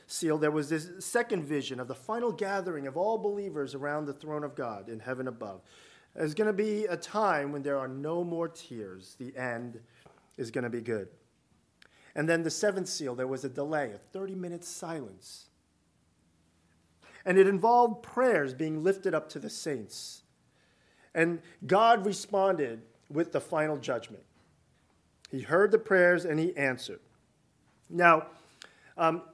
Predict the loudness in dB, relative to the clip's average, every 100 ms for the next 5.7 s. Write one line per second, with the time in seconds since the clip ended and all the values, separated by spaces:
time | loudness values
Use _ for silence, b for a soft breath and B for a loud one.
0 | -6 2 4 4 2 4 4 4 0 0
1 | 4 4 4 2 0 0 0 2 0 2
2 | 0 0 -2 -2 -6 b b b _ -20
3 | -18 -4 4 4 4 -2 -2 -2 2 6
4 | 6 4 -2 -6 -4 -4 -4 -8 b b
5 | -6 2 4 4 2 -8 -8